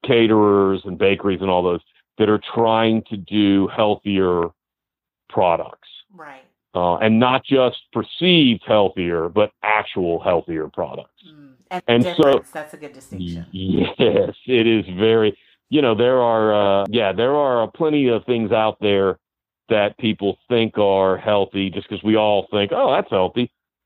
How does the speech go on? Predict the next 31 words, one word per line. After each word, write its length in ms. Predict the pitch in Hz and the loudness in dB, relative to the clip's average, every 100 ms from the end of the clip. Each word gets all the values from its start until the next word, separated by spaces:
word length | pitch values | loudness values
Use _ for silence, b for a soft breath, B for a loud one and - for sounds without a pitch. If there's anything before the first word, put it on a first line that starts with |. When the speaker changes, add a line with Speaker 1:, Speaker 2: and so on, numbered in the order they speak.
| _ | _
Speaker 1:
And 200 | 117 117 | -4 0
really, 420 | 143 147 120 113 | 0 2 2 2
it's 160 | 117 - | 0 0
either, 500 | 120 110 107 107 110 | 2 2 2 2 0
it 160 | 107 107 | -2 -2
may 140 | 127 | 0
not 140 | 123 | 0
be 180 | 110 113 | 0 0
el-, 220 | 120 135 - | 0 -2 -4
unhealthy, 680 | 143 170 135 127 120 113 104 | -2 0 0 -2 -2 -2 -2
but 200 | 107 107 | -2 -2
it, 120 | 101 | -4
you're 140 | 123 120 | -4 -2
not 180 | 107 | -2
getting 220 | 87 98 92 | -2 -4 -4
any 100 | 87 | -6
nutritional 520 | 82 101 104 90 78 | -6 -6 -6 -6 -6
value 360 | 78 76 78 80 | -4 -4 -6 -12
from 140 | 78 | -14
that. 300 | 71 67 78 - | -14 -12 -10 -2
You 100 | 117 | 2
know 100 | 113 | 2
what 100 | 104 | 2
I 40 | |
mean? 300 | 104 104 104 _ _ _ _ - | 2 2 -2 _ _ _ _ -2
Speaker 2:
Right, 500 | 107 101 98 92 90 | 0 2 4 2 0
Speaker 1:
Um, 40 | |
Speaker 2:
or 120 | 208 | -4
you're 200 | 214 220 | -8 -14
breaking 420 | 190 226 214 214 190 | -10 -10 -10 -16 -14
even. 380 | 185 170 151 | -14 -14 -16